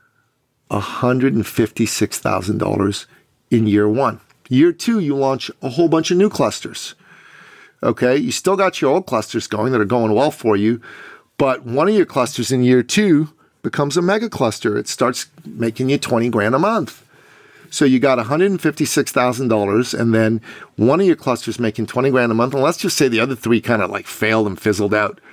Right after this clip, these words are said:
But you're already at three hundred and fifty, you're already at three hundred and ninety-six thousand dollars a year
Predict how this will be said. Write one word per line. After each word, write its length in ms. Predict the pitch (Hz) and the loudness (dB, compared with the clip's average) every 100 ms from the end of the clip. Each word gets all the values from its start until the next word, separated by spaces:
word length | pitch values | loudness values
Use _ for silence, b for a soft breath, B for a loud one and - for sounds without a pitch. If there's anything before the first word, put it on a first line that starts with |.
| b b b b b _ | b b b b b _
But 200 | 135 123 | -2 2
you're 180 | 143 156 | 2 2
already 380 | 185 190 165 147 | 2 2 2 0
at 100 | - | 0
three 200 | 143 156 | -4 -2
hundred 260 | 165 151 | 2 0
and 120 | 131 - | 0 -2
fifty, 800 | 131 - 120 117 120 147 156 - _ _ _ 302 285 _ - | -4 2 4 4 2 -2 -14 -20 _ _ _ -20 -20 _ -2
you're 260 | 123 143 | 0 2
already 400 | 156 170 190 147 | 2 0 2 2
at 180 | 113 - - _ _ _ _ _ _ _ - | 2 0 -8 _ _ _ _ _ _ _ -6
three 260 | 151 180 | 0 2
hundred 580 | 165 165 127 117 110 110 b b b b _ - | 2 0 2 4 4 0 b b b b _ 0
and 580 | 120 107 101 101 107 - - _ _ _ _ _ _ _ 120 | 2 2 0 -4 -10 -16 -20 _ _ _ _ _ _ _ 2
ninety-six 880 | 117 131 170 180 170 151 135 139 - | 4 4 2 0 -2 0 -2 -2 -6
thousand 600 | - 98 120 117 131 120 | -4 -4 -2 -2 -2 0
dollars 480 | 104 104 107 104 - | 2 2 2 -2 -4
a 60 | 113 | -2
year 460 | 107 110 135 - | 2 4 2 0